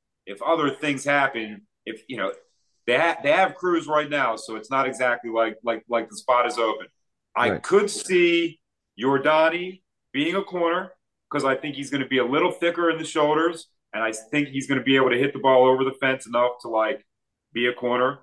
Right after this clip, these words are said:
Speaker 1: batting fifth, batting sixth, batting fourth, wherever it is. Rivas, I could see him transitioning to the outfield.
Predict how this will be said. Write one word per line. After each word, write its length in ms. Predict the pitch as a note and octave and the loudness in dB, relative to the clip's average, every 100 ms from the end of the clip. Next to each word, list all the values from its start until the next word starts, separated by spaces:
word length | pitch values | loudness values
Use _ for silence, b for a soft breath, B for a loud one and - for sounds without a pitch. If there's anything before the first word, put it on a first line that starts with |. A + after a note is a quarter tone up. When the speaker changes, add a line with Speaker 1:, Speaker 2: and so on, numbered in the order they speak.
| _ _ | _ _
Speaker 1:
batting 320 | A2+ A2+ A#2 - | 0 0 -2 0
fifth, 260 | B2 B2 | 0 0
batting 260 | A#2 A2+ A2 | 0 0 -2
sixth, 320 | - A#2 A#2 | -6 -6 -2
batting 260 | A#2 A2+ A2 | 0 0 -2
fourth, 240 | - A#2 A#2 | 0 0 0
wherever 340 | A2 A2+ A2 | 0 0 2
it 60 | G#2+ | 0
is. 180 | B2 A#2+ - _ _ _ | -2 -2 -10 _ _ _
Rivas, 520 | B2 G#3 G#3 F3+ - - | 4 4 4 0 -2 0
I 120 | C#3 | 0
could 260 | C#3 D#3+ D3 | 0 -4 -6
see 240 | - C3+ | -2 -2
him 480 | B2+ D#3+ C3+ A#2+ - _ _ _ | 2 2 0 -2 -10 _ _ _
transitioning 580 | F#3+ F#3 - C#3+ C#3 C3 | -2 0 0 -2 -2 -6
to 80 | C#3 | -2
the 100 | B2+ | 0
outfield. 640 | B2 C3 C3 B2 A#2+ A#2 | 2 2 2 0 2 2